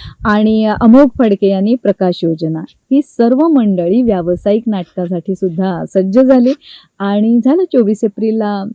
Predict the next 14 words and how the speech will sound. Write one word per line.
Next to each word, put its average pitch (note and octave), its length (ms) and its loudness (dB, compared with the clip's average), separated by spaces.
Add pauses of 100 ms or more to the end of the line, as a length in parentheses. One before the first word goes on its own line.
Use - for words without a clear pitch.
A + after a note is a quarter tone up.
सुरू B3 220 2
झाला F4 240 2
या G3 80 -2
नाटकाचा F3 460 -6
प्रयोग. F3+ 300 -10 (360)
आणि A3+ 160 2
या B3 100 4
नाटकाचा A#3+ 420 0
प्रयोग A#3 340 0
सुरू A#3+ 280 0
झाला G#3+ 400 0 (420)
तर D4+ 240 -4
मंडळी C#4 340 2
म्हण-, D#4+ 140 -6